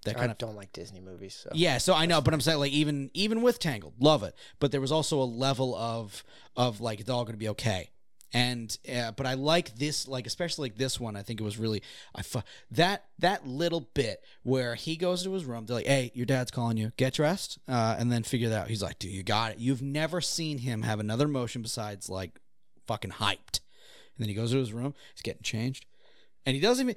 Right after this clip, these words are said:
Speaker 1: it's not even, like, the second that door closes. But he's learned that for, I don't know where he's learned it.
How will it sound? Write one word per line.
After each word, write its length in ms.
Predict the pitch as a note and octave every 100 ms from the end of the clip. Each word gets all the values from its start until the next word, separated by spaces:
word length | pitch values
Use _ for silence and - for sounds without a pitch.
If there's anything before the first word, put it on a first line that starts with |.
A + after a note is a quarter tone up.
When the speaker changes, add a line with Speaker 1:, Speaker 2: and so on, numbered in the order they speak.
| -
Speaker 1:
it's 100 | -
not 180 | E3 G3+
even, 140 | B3
like, 140 | A3 E3
the 60 |
second 400 | C#3+ - D#3+ F3
that 200 | D#3 D3
door 200 | D#3 C#3
closes. 580 | B2 - B2+ A2+ - - - - - - - - - - - -
But 140 | C3+ C#3
he's 140 | B2+
learned 680 | B2 C3 D3 D3+ B2+ G2+ G2 - - - - -
that 460 | A#2+ B2 A#2 - - - - -
for, 240 | - - -
I 120 | B2+
don't 180 | D3 D3+
know 140 | C3+
where 400 | A#2+ A2+ B2 C3+
he's 260 | D3+ D#3 C#3
learned 340 | D#3 D#3+ F3
it. 160 | G3+